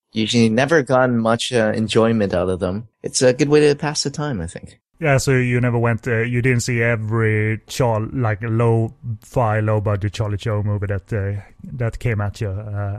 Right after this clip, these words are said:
Speaker 2: uh, in the nineties then, like, the, the stuff we watch on this show, <laughs> essentially.
Speaker 1: Mostly the big name ones, you know.
Speaker 2: Oh, hey! <laughs> Don't, don't slam Charlie.
Speaker 1: <laughs>
Speaker 2: The reason I'm asking is that, uh,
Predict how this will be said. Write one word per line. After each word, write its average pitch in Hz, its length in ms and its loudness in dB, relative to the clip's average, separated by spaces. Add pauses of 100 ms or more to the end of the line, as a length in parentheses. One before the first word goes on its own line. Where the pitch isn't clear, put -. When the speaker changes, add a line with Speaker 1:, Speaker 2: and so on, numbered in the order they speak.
(140)
Speaker 2:
uh, 104 340 -4
in 135 140 -2
the 107 80 0
nineties 101 360 -2
then, 101 180 -4
like, 101 160 -4
the, 117 100 -2
the 110 140 -6
stuff 104 240 -2
we 117 200 -2
watch - 380 -8
on 123 80 -6
this 107 140 -2
show, - 380 -6
<laughs> - 40 -18
essentially. - 480 -10 (260)
Speaker 1:
Mostly 156 300 4
the 135 100 2
big 113 200 2
name 107 200 -2
ones, 95 360 -10 (180)
you 101 100 -12
know. 104 220 -12 (180)
Speaker 2:
Oh, 113 300 -2 (160)
hey! 190 540 4 (200)
<laughs> 151 840 0
Don't, 175 180 0
don't 185 320 0
slam 147 300 2
Charlie. 127 320 -2 (240)
Speaker 1:
<laughs> - 760 -4 (340)
Speaker 2:
The 143 80 0
reason 170 300 4
I'm 151 100 4
asking 135 380 4
is 113 160 0
that, 123 260 -2
uh, 123 140 2